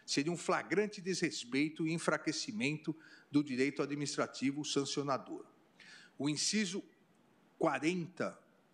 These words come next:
deve ser interpretado em conjunto com o inciso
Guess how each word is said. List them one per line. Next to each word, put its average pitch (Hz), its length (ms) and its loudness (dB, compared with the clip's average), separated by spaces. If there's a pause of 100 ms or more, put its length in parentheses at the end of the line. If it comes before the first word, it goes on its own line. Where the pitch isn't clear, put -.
(120)
deve 143 240 0
ser 165 140 2
interpretado 156 1040 0
em 160 100 0
conjunto 165 560 0
com 175 140 -2
o 165 40 2
inciso 156 520 0